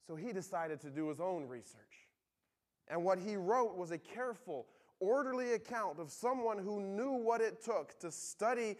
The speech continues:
and research, both from the accounts of those who had written it and from those who had seen it. Notice he says the eyewitness reports from those who from the beginning were servants of the word.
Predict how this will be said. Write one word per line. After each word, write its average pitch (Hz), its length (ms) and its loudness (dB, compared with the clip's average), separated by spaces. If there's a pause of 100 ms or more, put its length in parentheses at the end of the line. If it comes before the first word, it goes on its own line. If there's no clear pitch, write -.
(240)
and 185 200 2
research, 202 580 -2 (200)
both 226 260 2
from 208 200 -2
the 196 140 2
accounts 226 600 -4 (480)
of 156 180 -8
those 196 320 0
who 185 140 -2
had 147 240 -2
written 220 300 0
it 254 160 -10 (380)
and 160 140 -12
from 170 220 -6
those 190 300 -2
who 185 100 -6
had 165 200 -6
seen 208 360 -6
it. 117 100 -14 (1600)
Notice 196 360 6
he 185 100 -4
says 202 240 2
the 180 140 2
eyewitness 190 600 4
reports 196 380 2
from 165 180 -4
those 196 340 6
who 196 120 0
from 196 240 2
the 175 80 0
beginning 180 440 4
were 180 100 4
servants 196 480 2
of 160 240 2
the 170 100 0
word. 156 400 0